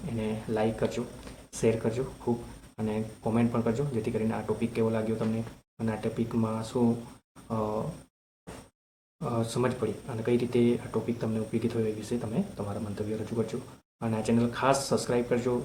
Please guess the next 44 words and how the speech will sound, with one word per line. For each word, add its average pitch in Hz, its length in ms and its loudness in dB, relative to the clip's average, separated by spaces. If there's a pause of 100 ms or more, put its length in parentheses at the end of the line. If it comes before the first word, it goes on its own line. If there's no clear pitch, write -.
જેથી 120 200 -2
કરીને 110 440 0 (440)
અમારો 107 380 0
જે 107 220 0
મનોબળ 113 300 4
છે, 110 140 0
એ 107 40 6
વધે. 107 240 0 (260)
આ 120 40 -2
વીડિયો 110 320 -2
નવા 113 180 -2
નવા 110 180 -2
બનાવતા 113 360 0
રહીએ, 117 160 2
જેથી 113 180 0
કરીને 107 160 -2
તમને 120 380 4
પરીક્ષાલક્ષી 110 540 -2
ઉપયોગી 110 380 -2 (640)
આ 113 100 -4
જે 107 160 -2
વીડિયો 110 260 2
છે, 117 140 0
એ 104 160 0
તમને 117 280 -2 (180)
થાય, - 140 -10 (240)
પરીક્ષાની 104 380 -8
અંદર 104 160 -6
ખૂબ 113 240 -2
જ 117 60 0
ઉપયોગી 117 260 0
થાય, 123 140 -2
એ 120 80 0
માટે 107 240 -6
અમે 104 160 -8
આ 104 80 -8
વીડિયો 104 260 -6
બનાવતા 107 320 -4
હોઈએ 117 180 2
છીએ. 117 160 -2
તો - 420 -4 (360)
ખૂબ 117 200 -4
ખૂબ, 113 180 2 (560)
અ, 120 60 -6